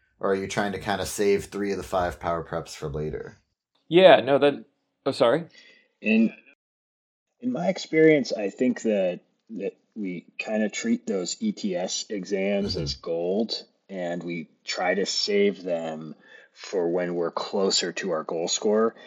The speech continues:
Speaker 3: If you have third-party exams and, uh, and if you have one that's relatively accurate,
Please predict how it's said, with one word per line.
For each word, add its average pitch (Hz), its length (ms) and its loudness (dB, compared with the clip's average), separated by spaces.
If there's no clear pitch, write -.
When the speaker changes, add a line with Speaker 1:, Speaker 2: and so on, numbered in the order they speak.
Speaker 3:
If 104 120 -6
you 113 100 2
have 139 280 -2
third-party 101 920 4
exams 71 760 -8
and, 87 480 -6
uh, - 300 -4
and 95 140 -8
if - 120 -10
you 98 80 -2
have 98 280 0
one 101 220 0
that's 90 180 -4
relatively 92 680 0
accurate, - 520 -6